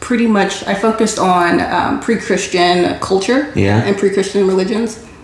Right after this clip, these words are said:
Speaker 1: So, like, ancient Mesopotamia and things like that. So that was kind of my, um, my little focus
Speaker 2: And,
Speaker 1: area.
Speaker 2: and that gets you going. That gets you fired up.
Speaker 1: I, I love it.
Speaker 2: That's so cool.
Speaker 1: <laughs>
Speaker 2: Okay.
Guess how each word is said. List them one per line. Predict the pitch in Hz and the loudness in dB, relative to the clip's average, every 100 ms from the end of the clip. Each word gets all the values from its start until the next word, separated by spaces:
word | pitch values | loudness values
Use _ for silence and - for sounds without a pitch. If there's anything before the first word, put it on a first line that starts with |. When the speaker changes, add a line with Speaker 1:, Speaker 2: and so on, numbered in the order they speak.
| - - | -16 -6
Speaker 1:
So, | 202 190 175 175 | 0 2 2 0
like, | 190 180 196 | -2 -4 -2
ancient | 185 185 | -2 -2
Mesopotamia | 196 190 180 180 180 190 185 | -2 -4 -6 -4 0 0 0
and | 90 - | -2 -2
things | 95 - | 0 0
like | 104 - | 0 -2
that. | - 80 - - - - - - - - - - - | -4 -6 -8 -14 -20 -20 -20 -20 -20 -20 -20 -18 -6
So | - | 0
that | 196 | 2
was | 180 | 2
kind | 196 185 | 0 0
of | |
my, | 196 185 185 - | 2 0 0 -2
um, | 196 - - 196 190 - - | -2 -4 -4 -4 -6 -14 -8
my | 208 | -6
little | 202 220 - | -4 -4 -6
focus | 196 - - - - - | -8 -6 -4 -4 -6 -6
Speaker 2:
And, | - 101 95 | -2 2 2
Speaker 1:
area. | 98 | 2
Speaker 2:
and | 95 | 2
that | 98 | 2
gets | 98 98 | 2 2
you | 92 | 2
going. | 92 90 | 2 2
That | 98 | 0
gets | 92 - | 0 -2
you | |
fired | - 92 92 | -2 -2 0
up. | 87 - | -2 -2
Speaker 1:
I, | 208 | 0
I | 202 101 190 | 2 2 0
love | - | 0
it. | - - - - | -2 -6 -10 -4
Speaker 2:
That's | 107 117 | 0 2
so | 127 - | 4 4
cool. | 139 110 | 4 4
Speaker 1:
<laughs> | - - - - - 330 - - | 2 0 -2 -4 -6 -6 -6 -2
Speaker 2:
Okay. | 120 104 123 | 0 0 -2